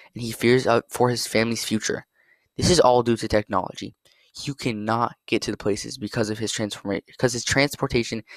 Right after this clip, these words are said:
is cut off, and he cannot post on his social media accounts because they have all been censored. Technology is controlling people's lives, and Hugh is just one example of this. Now,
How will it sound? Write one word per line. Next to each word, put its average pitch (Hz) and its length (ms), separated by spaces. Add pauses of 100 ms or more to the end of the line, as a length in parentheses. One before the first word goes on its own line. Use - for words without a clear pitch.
(180)
is 104 140
cut - 200
off, - 220 (400)
and 113 100
he 120 60
cannot 117 400
post 117 260
on 117 60
his 107 120
social 110 320
media 104 260
accounts 101 280
because - 260
they 120 100
have 113 120
all 107 160
been 95 140
censored. - 440 (520)
Technology 123 480
is 143 80
controlling 117 440
people's - 340
lives, - 320 (260)
and 107 100
Hugh 127 320
is 120 140
just 107 140
one 104 200
example - 460
of - 80
this. - 360 (1400)
Now, 104 420